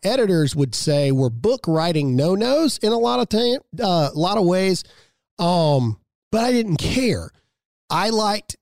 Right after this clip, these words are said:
to break the fourth wall or the third wall or whatever the crap it's called. I, I liked that in this book because I want you to know that I'm talking directly to you.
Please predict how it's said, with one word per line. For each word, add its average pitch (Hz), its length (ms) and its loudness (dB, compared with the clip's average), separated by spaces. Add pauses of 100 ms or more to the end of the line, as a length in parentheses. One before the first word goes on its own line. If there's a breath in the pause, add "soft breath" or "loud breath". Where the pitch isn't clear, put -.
(140)
to 208 160 2
break 175 560 0
the 151 120 -2
fourth 185 360 -2
wall 165 500 2
or 135 80 0
the 120 60 -2
third 170 340 0
wall 156 260 2
or 139 80 2
whatever 202 300 0
the 139 60 -2
crap 123 280 -2
it's 110 140 -8
called. 120 420 0
I, 165 200 -2
I 156 100 -2
liked 185 500 -4
that 127 340 -2
in 131 180 0
this 117 160 -2
book 127 420 -4
because 135 540 0
I 190 180 0
want 208 320 2
you 185 140 2
to 151 80 0
know 175 500 2 (400 soft breath)
that 185 100 -2
I'm 208 140 0
talking 220 420 0
directly 214 480 0
to 254 280 0
you. 120 320 -2